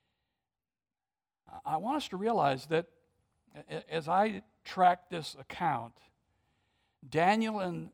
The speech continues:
Darius have been kind of together in this situation for about a year. And, and in this short period of time, they have developed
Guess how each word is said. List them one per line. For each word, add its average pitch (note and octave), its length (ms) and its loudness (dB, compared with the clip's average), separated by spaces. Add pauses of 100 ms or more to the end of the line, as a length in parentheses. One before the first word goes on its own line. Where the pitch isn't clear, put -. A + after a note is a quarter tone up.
(120)
Darius E3+ 540 0
have D3+ 160 -4 (200)
been E3 280 -2
kind F3+ 320 -2
of E3+ 100 -2
together D3 640 -2
in C3 320 -8
this - 480 -14
situation D#3 720 -4
for C#3 160 -10
about E3 260 4
a D#3 40 -8
year. D3 360 -12 (2000)
And, F#3 160 0
and F3+ 160 2
in F3 120 2
this A3+ 160 8
short G#3+ 440 4
period G#3+ 320 -2
of E3+ 120 -4
time, D#3+ 600 4
they F#3 200 0
have G3 160 0
developed E3 560 2